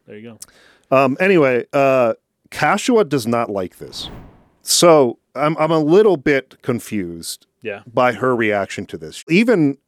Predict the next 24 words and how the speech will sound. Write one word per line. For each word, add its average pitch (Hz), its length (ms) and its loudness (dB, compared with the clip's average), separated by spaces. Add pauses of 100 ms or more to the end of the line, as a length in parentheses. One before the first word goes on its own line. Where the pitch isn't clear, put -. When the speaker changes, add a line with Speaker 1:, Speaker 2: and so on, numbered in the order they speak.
(160)
Speaker 2:
when 139 340 0
they 127 140 0
were 110 140 0
fighting, 104 760 -2 (400)
when 113 340 -2
Denham 139 420 0
and 104 160 -4
Vice 107 320 -4
were 104 120 -4
fighting, 92 480 -6 (100)
Speaker 1:
Yeah. 107 200 -16
Speaker 2:
Denham's 143 280 0
like, 156 160 -4
"No, 262 380 0
you're 240 160 -2
my 247 160 0
friend. 277 280 0
I 208 40 2
wanna 226 200 2
be 262 120 -4
your 254 120 0
friend 277 300 0
again. 254 300 2
Speaker 1:
Yep, 151 180 -2